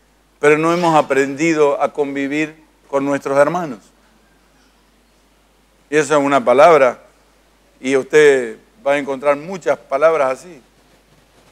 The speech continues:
No hemos aprendido a convivir en la unidad del Espíritu, a despojarnos del yo. Y eso es lo que va a derribar. No es la violencia de Dios,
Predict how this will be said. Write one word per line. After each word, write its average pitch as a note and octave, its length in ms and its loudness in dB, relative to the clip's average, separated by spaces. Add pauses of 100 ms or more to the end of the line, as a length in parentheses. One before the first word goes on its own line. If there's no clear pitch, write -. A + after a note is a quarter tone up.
(160)
No C#3+ 100 -6
hemos E3 240 0
aprendido C#3+ 640 0
a C3 100 0
convivir C3+ 540 -4
en C#3 120 -4
la B2+ 100 0
unidad C3 400 0
del C#3 140 -4
Espíritu, C#3 540 -12 (1300)
a C3+ 80 0
despojarnos D3+ 640 2
del C3+ 200 -2
yo. D#3 360 -2 (800)
Y D#3 160 4
eso G#3 240 4
es D3+ 60 -2
lo D3 160 2
que C#3 140 -2
va D#3 460 6
a C3+ 60 -6
derribar. C#3+ 720 4 (220)
No F3+ 160 0
es A#3 160 4
la F#3 160 6
violencia D3+ 920 0 (880)
de D3 160 2
Dios, C#3 560 0